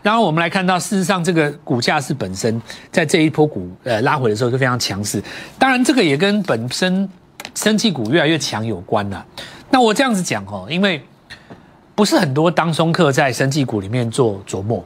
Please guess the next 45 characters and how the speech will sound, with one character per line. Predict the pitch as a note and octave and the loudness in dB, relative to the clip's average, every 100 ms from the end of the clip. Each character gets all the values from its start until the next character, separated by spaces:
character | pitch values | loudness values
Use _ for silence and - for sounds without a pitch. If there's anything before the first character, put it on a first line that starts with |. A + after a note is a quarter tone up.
| - | -2
并 | D#3 | 0
不 | B2+ | 0
多， | B2 G2+ G2+ - - - - - | 0 -2 -2 -14 -12 -10 -10 -6
所 | - C4 | 0 0
以 | A#3 | 2
这 | D4+ | 2
一 | D#4 | 4
轮 | A3 | 2
的 | G3+ | 2
生 | A3 | 0
技 | G#3+ G#3+ | 0 -2
股 | C3+ | -4
买 | A#2+ G#2 | -6 -8
盘 | A2 | -8
都 | G#2+ | -4
是 | D3 | -4
特 | E3 A3 | -2 0
定 | D3+ C#3+ | 0 -2
买 | G#2 F2+ | -6 -12
盘。 | - - - _ _ - _ _ - - - | -16 -20 -20 _ _ -20 _ _ -20 -14 -2
哦， | C#3+ | 4
我 | C#3 | 4
认 | G#3 | 4
为 | F3+ | 2
特 | F3+ | 2
定 | E3 D#3+ | 2 0
买 | A2 | -2
盘， | F2+ F2+ - - - - - | -6 -16 -20 -20 -20 -20 -4
因 | G#3 | 0
为 | G#3+ | 2
你 | C#3 | 2
想 | E3 | 0
想 | C#3 | 0
看 | D3+ | -2
嘛， | A#2 G2 | -2 -6
比 | G2 | -2
方 | C3+ | 0
说 | C#3+ | 4
这 | D#3 D#3+ | 4 4
次 | C3+ - B2 G2+ - - - | 2 0 -2 -2 -12 -20 -4
凤 | - C3 | 0 0
凰， | F#2 F2+ G#2 | -4 -10 -8
对 | G#2+ | -6
不 | G#2 | -6
对？ | F#2+ | -8